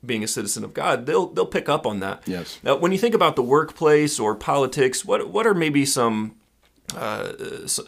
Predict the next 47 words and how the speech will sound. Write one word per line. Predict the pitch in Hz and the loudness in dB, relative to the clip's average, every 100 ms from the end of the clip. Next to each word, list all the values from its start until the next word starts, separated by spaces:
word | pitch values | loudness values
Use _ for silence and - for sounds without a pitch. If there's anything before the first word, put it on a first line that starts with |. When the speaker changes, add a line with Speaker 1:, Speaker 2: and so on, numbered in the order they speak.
| - | -6
Speaker 1:
something, | - 170 170 - 101 - | -2 -2 -2 -6 -10 -10
some | - 139 | -6 -2
words | 160 170 143 | 0 0 0
that | 127 - | -6 -6
you | 131 | -4
would | - | -4
share | - 117 120 123 127 | -2 2 2 0 -4
about | 101 107 104 - - - | -2 0 0 -2 -12 -16
how | - 131 | -4 -2
we | 131 | -2
can | - 117 | -4 -2
navigate | 113 110 113 110 95 | -2 -2 -4 -4 -4
those | 107 104 | -4 0
sectors, | - 98 - 95 85 98 - - - - | 0 -2 -6 -10 -10 -10 -12 -14 -20 -18
uh, | - 98 101 | -10 -8 -8
in | - 104 | -8 -8
a, | - - | -8 -12
in, | - - - | -14 -14 -6
in | 113 | -4
a | |
way | 110 110 | -2 -2
that | 104 - | -2 -4
glorifies | 113 123 131 127 110 - 101 101 | -2 6 8 8 6 4 4 4
God, | - 104 98 | 0 0 0
as | 95 - | -4 -6
Kuyper | 98 92 85 | -6 -6 -6
says? | - - - - _ - 127 | -8 -8 -12 -14 _ -6 -2
Speaker 2:
Yeah, | 147 104 | 0 0
and | 110 | -2
I | 117 | 0
think | 147 107 | 0 -2
part | - 120 | -2 -2
of | 107 | 0
going | 110 110 98 | 0 0 0
back, | 104 - | -2 -2
part, | 139 - | -4 -2
part | 165 | -2
of | 143 92 | 0 -2
it | 92 | -4
is | 185 | -2
going | 113 104 | -2 0
back | 101 98 | -2 -2
to | 95 | -4
what | 90 | -4
you | 87 | -2
said | - 107 | -2 -2
about, | 95 85 87 87 - | -2 -4 -4 -6 -8